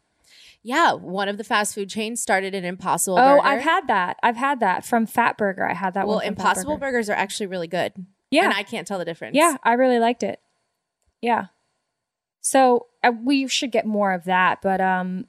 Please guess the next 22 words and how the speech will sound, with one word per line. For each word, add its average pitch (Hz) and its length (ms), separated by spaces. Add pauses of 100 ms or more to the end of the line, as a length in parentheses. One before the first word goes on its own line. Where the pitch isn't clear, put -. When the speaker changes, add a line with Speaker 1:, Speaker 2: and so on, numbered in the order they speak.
(160)
Speaker 2:
I 208 120
do 202 220
love 165 260
food. 143 340 (100)
So, 180 480
but 220 120
I, 226 280
I, 226 220 (100)
here's 233 320
the 233 60
thing. 240 320
I'm 196 120
not 214 200
like, 190 220
"Ew, 143 260
Taco - 240
Bell." - 280 (100)
Like, 214 220
I 190 180
would 220 240
be 190 120
down. 180 460